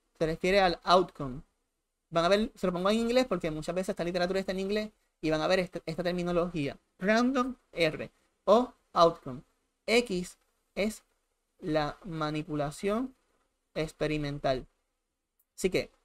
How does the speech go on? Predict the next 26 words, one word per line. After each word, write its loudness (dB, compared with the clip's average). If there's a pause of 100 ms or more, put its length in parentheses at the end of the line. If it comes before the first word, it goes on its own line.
(140)
ejemplo, 2
se 0
utiliza -2
un 0
diseño 0
experimental 0
de 4
dos 2
grupos, -2 (100)
experimental -4
y -2
control, -4 (920)
eh, 0
para 4
comparar 2
síntomas 0
de 6
burnout 2
entre 0
el 2
grupo 0
experimental -2
y -6
el -2
grupo -2
control. -6